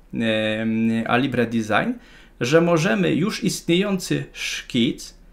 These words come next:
e, skopiować sobie na nową płaszczyznę, gdybyśmy chcieli jakąś inną operację wykonać. Zaznaczamy tutaj zachowaj typ elementu i uwaga,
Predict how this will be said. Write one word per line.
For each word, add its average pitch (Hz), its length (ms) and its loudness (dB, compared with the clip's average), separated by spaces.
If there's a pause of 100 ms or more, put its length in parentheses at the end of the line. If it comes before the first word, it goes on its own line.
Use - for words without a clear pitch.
(640)
e, 135 300 0
skopiować 185 720 2
sobie 143 240 0
na 127 140 2
nową 123 340 2
płaszczyznę, 110 640 -4
gdybyśmy 175 380 -2
chcieli 180 240 -2
jakąś 175 300 -4
inną 196 240 0
operację 95 440 -4
wykonać. - 500 -14 (400)
Zaznaczamy 208 600 2
tutaj 117 220 0
zachowaj 131 480 0
typ 135 200 -6
elementu 110 640 -2
i 233 100 0
uwaga, 117 540 0